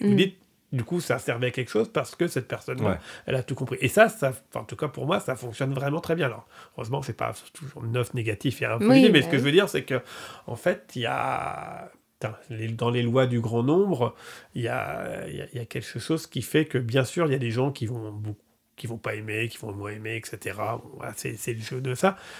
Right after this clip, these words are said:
Speaker 1: Mais, euh, vous allez, euh, enfin, vous visez à toucher des gens qui vont vous dire, «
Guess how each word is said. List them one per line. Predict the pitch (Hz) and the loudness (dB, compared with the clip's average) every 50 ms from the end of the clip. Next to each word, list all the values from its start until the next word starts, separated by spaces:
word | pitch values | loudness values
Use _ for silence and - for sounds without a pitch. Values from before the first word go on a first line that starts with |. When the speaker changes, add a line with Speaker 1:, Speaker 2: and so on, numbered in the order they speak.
| - - | -8 -2
Speaker 1:
Mais, | - 131 131 143 151 165 180 180 - - | 2 4 6 8 8 8 8 6 4 0
euh, | 131 110 107 110 110 113 113 113 117 | -4 -2 -2 0 0 -2 -2 -4 -4
vous | 113 110 110 110 113 117 | -4 -2 -2 -2 0 2
allez, | 123 117 120 131 143 147 151 | 2 2 2 2 2 2 0
euh, | 139 120 110 110 107 110 107 110 | 0 -2 -2 -2 -4 -4 -6 -4
enfin, | - 113 110 | -2 -2 0
vous | 107 117 120 | 2 4 4
visez | 120 127 131 123 143 165 | 6 6 6 6 8 6
à | 156 135 | 6 6
toucher | - - 127 110 - - 151 151 | 4 0 -4 -4 0 2 2 4
des | 139 131 120 | 4 2 2
gens | 113 127 135 156 165 | 2 2 2 0 0
qui | - - 127 | -2 -4 -4
vont | 107 117 123 117 | -4 -2 -2 -4
vous | 117 117 117 110 107 107 | -4 -4 -4 -6 -6 -6
dire, « | 110 113 131 160 175 160 | -2 2 2 2 2 2